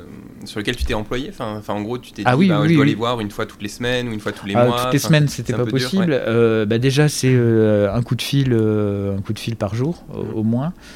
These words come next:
Speaker 2: Euh, alors, c'est pas du tout pour, euh, c'était pas, pas du flicage, hein, je, je suis vraiment pas là-dedans, et ils l'ont compris très vite.
Speaker 1: Mm.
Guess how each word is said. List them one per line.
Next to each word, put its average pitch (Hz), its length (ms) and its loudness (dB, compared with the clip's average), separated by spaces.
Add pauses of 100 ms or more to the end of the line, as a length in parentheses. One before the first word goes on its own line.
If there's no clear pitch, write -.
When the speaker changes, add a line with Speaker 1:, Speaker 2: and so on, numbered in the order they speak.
(300)
Speaker 2:
Euh, 92 640 0
alors, 92 160 -2
c'est 117 140 -6
pas 117 100 0
du 104 120 -6
tout 120 140 -6
pour, 101 280 -4
euh, 98 240 -4
c'était 95 220 -12
pas, 98 180 -6 (160)
pas 98 100 -6
du 104 100 -6
flicage, 120 460 -4
hein, 107 80 -2
je, 107 160 -8
je 98 180 -4
suis 110 100 -6
vraiment 107 280 -4
pas 107 140 -6
là-dedans, 117 500 -4
et 110 80 0
ils 101 240 -2
l'ont 95 140 -2
compris 110 340 -6
très - 160 -8
vite. 123 340 -8
Speaker 1:
Mm. 120 40 -10